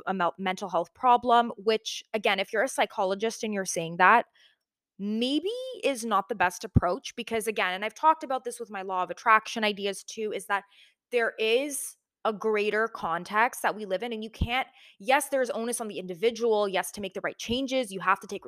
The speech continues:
a certain level of responsibility for your own, for your mental health. You have to take those steps to get help. But there are other factors that affect people's psychological state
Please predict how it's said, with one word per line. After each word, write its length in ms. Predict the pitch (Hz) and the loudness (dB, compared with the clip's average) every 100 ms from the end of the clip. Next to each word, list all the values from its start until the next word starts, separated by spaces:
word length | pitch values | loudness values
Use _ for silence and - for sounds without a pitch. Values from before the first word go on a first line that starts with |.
| - | -10
a 60 | |
certain 280 | 190 - 185 | -8 -6 -4
level 220 | 190 190 | -2 -2
of 80 | 190 | -4
responsibility 760 | 180 - 190 170 180 180 202 233 | -6 -8 -10 -6 -2 0 0 -2
for 200 | - 196 | -4 -4
your 180 | 175 - | -4 -4
own, 400 | 175 180 202 208 - - - - - | -2 0 0 -2 -6 -16 -18 -14 -2
for 80 | |
your 140 | 202 202 | 4 6
mental 320 | 202 214 226 | 6 4 4
health. 280 | 180 233 214 | 8 8 8
You 100 | 208 | 6
have 200 | 202 175 | 8 8
to 60 | 208 | 4
take 200 | 214 208 | -4 -2
those 180 | 202 | -4
steps 240 | - 202 - | 0 -2 -2
to 60 | |
get 160 | 185 - | -4 -2
help. 300 | - 185 156 _ _ _ - 160 | 2 2 2 _ _ _ -14 4
But 640 | 285 302 185 170 - - - _ - | 10 12 12 8 0 -12 -12 _ 4
there 100 | 226 | 6
are 180 | 403 - | 6 4
other 220 | 233 269 | 0 0
factors 680 | - 185 190 220 196 180 180 | 0 2 2 2 -4 -4 0
that 120 | 190 | -2
affect 340 | 185 196 - | 0 -4 -4
people's 420 | 220 196 185 180 | -12 -6 -8 -6
psychological 580 | - 220 208 180 185 175 | -8 -8 -6 -6 -6 -10
state 440 | 160 - 190 185 | -14 -10 -6 -6